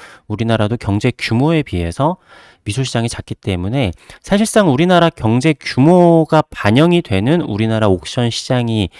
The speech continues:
제대로 작동이 된다라고 하면은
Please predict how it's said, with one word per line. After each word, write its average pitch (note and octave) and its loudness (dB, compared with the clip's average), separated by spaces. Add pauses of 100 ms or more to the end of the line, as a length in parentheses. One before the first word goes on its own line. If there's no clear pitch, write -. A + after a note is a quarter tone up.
(280)
제대로 B2 0
작동이 A#2+ -4
된다라고 G2+ -2
하면은 C3 -4